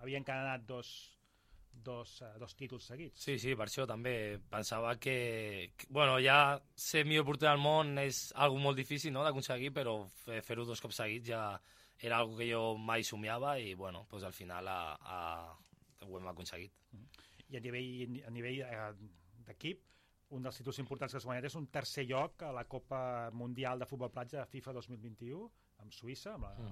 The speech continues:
Speaker 2: Mhm.
Speaker 1: selecció suïssa.
Speaker 2: Sí, vam fer un Mundial espectacular, no?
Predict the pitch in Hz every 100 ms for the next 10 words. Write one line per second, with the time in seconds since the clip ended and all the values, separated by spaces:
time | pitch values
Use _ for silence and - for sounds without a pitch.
0 | 113 160 113 - 120 117 123 180 208 _
1 | _ - 147 135 127 123 120 117 110 107
2 | 101 104 101 101 104 98 104 95 95 92
3 | 104 113 110